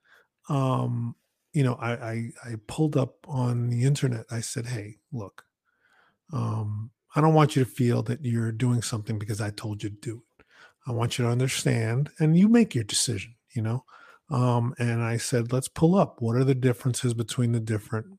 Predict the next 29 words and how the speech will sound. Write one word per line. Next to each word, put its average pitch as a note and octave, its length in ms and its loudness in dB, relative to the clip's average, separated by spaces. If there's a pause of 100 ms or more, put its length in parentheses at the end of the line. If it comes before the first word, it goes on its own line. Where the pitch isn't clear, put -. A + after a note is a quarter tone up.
(140)
you C3+ 120 4
know, G#2+ 80 0
the G#2+ 80 -4
two - 180 -4
major A2+ 240 0
parties G#2 480 -6 (300)
in G#2+ 80 -6
the, G#2 80 -4
in G#2+ 380 -6
the G#2+ 60 -2
United G#2 260 -6
States?" - 440 -12 (140)
And, A2+ 220 -6
and A2+ 460 -6 (580)
if A#2 80 0
anything, B2 320 4
I A2 180 -2
should A2+ 200 -8
have G2+ 80 -10
pulled A2+ 200 0
up G#2+ 220 -4
the, G#2+ 220 -2
uh, G#2 240 -4 (560)
the, G2+ 320 -8
the G#2 120 -4
minor B2+ 340 4
parties, G2 520 -4 (120)
you A2 80 -2
know, G#2 260 -4